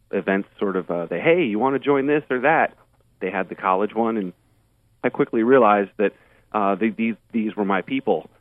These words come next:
Uh, and, um, I ended up making friends with a lot of them, and the emo part of it was interesting, and I've told this story on the, on the podcast a couple times, but I walk into the music director's office, which is the guy that, you know, gets all the music from all the labels and decides what goes on the air, and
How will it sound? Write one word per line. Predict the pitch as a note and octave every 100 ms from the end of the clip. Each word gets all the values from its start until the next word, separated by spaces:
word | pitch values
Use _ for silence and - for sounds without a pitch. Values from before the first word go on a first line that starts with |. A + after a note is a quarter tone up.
| _
Uh, | - F#2+ F#2 F#2 F#2 - _ _
and, | G#2 G#2 G2+ F2+ -
um, | G2 F#2 F2+ F2+
I | G2
ended | G2 G2
up | G2 F#2
making | G2+ F#2+ G2+
friends | F2 G2+ F#2+ G2 -
with | F#2+ F#2+ F2+
a |
lot | F2+ F#2
of | F#2
them, | G2 G2 G2+
and | F2 F2 - _ _ _ _
the | G#2 F#2+ F2+ -
emo | D3 G#2 A#2
part | - G2
of | F#2
it | F#2+ -
was | F#2+
interesting, | F#2 G2+ G#2 G#2 F#2+
and |
I've | F#2+ -
told | A2 G2+
this | G2+
story | - G2+ F#2+
on | F#2 F2
the, | F2 -
on | F#2 F2+
the |
podcast | F2 F#2+ F2+ G#2 F#2
a | -
couple | F2+ F2
times, | F#2 F#2+ F2 -
but | F#2 -
I |
walk | G2 G#2 A#2 -
into | A#2 -
the | G2
music | F#2+ A#2 A#2+ -
director's | G2 E2+ - E2
office, | E2+ D#2+ F2 -
which | F2+ F#2
is | E2+
the | F2
guy | F2+ F2 E2+ E2+ - _ _
that, | F2+ F#2 _ _ _ _ _
you | F#2+
know, | F2+
gets | G#2 -
all | G#2+
the |
music | G2 G2+ G2
from | - G#2
all | G2
the | G2
labels | G2 G#2 A#2+ G#2
and | F2
decides | - F#2 F#2 -
what | F#2
goes | - F#2
on | F2+ F2+
the | F2
air, | F2+ F#2+ A#2
and | F#2